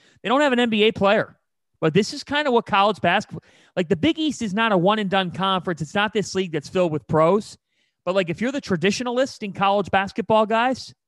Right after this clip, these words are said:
this is your matchup. This is, it's kind of a flashback in time.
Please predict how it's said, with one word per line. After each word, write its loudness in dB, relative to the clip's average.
this -2
is -8
your 0
matchup. -4
This -4
is, -10
it's -20
kind -2
of -4
a -4
flashback -2
in -16
time. -2